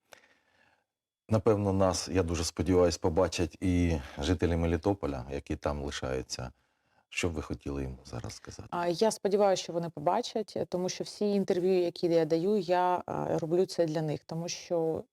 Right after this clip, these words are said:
Speaker 2: вони мені пишуть, що для них важливо. Я голос Мелітополя, і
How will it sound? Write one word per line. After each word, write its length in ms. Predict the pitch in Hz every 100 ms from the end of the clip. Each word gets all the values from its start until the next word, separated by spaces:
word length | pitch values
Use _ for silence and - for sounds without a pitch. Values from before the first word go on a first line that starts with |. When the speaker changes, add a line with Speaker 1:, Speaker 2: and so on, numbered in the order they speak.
| -
Speaker 2:
вони 280 | 160 190 196
мені 220 | 185 180
пишуть, 360 | - 226 - -
що 120 | 156
для 100 | 170
них 180 | 190 175
важливо. 480 | 156 147 147 185 - - - - - -
Я 160 | 220
голос 440 | 202 196 175 185 196
Мелітополя, 840 | 196 185 214 196 196 190 185 196
і 100 | -